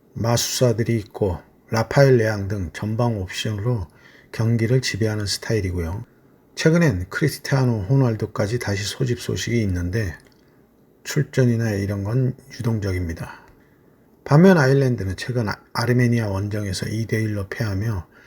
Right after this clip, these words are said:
충격적인 패배였는데요. 중원 밸런스도 불안하고 수비를 단단히 하고 역습과 세트피스로 반격을 해야 하는데 쉽지는 않겠습니다.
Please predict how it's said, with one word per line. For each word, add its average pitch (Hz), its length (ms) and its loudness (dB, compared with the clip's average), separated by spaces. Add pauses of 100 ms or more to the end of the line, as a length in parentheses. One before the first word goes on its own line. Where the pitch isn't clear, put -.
(200)
충격적인 135 1400 -2
패배였는데요. 98 920 0 (760)
중원 151 320 6
밸런스도 123 680 0
불안하고 101 640 -4 (420)
수비를 165 420 2
단단히 113 400 2
하고 92 360 -4
역습과 95 440 -4
세트피스로 120 720 -2
반격을 101 440 -2
해야 98 220 -2
하는데 92 380 -4 (1160)
쉽지는 131 560 0
않겠습니다. 90 840 -6